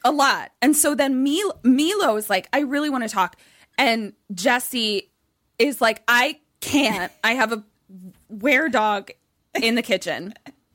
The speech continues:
<laughs> Jesse is like, "We gotta go." And so he, like, jumps into Milo's car.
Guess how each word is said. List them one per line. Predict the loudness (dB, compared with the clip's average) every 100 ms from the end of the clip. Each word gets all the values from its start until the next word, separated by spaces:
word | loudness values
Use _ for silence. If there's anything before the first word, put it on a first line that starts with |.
| _
<laughs> | -20 -20 -20 _ -20 -16 -6
Jesse | 0 0 0 -2 -2 -4 -8 _ -4
is | -2
like, | -2 -2
"We |
gotta | 0 0
go." | 2 2 0
And | -2 -4
so | -4
he, | -2 -2
like, | -2 -2
jumps | 0 0 0 -2
into | -2 -2 0
Milo's | -2 -2 -2 -2 -4
car. | -6 -2 -2 -2 -6 -8